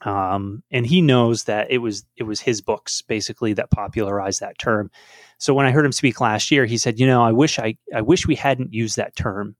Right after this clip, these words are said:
because when people think lean, they think skinny, or they think, you know, trim the fat, um,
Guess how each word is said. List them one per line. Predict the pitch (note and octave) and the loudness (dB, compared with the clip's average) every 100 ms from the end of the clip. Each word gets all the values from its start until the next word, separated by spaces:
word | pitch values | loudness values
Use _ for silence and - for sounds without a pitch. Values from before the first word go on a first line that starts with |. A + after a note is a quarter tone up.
| - | -4
because | C3 B2+ - | 0 -2 -2
when | C#3+ C3 | -2 0
people | G3+ G#3 | 2 0
think | G#3 D#3 - | 0 -2 -4
lean, | A2 B2+ B2+ C3+ D#3 - _ _ _ - | -2 0 2 2 0 -6 _ _ _ -2
they | C3+ | 0
think | G#2+ C#3 B2+ - - _ _ _ _ - | 2 0 -2 -10 -20 _ _ _ _ -6
skinny, | - - E3 - - - _ | -2 0 0 -4 -18 -20 _
or | C3 A#2+ | 0 2
they | A#2+ | 2
think, | A#2 - A2+ G#2 - | 0 -2 -2 -6 -8
you | A#2 | -6
know, | G#2+ | -6
trim | - C3+ G#2+ | -2 0 -2
the | |
fat, | G2 - D#3 D#3 D3+ - _ _ _ _ - | -4 -2 0 2 0 -2 _ _ _ _ -12
um, | G#2+ G#2 G2 | -8 -8 -10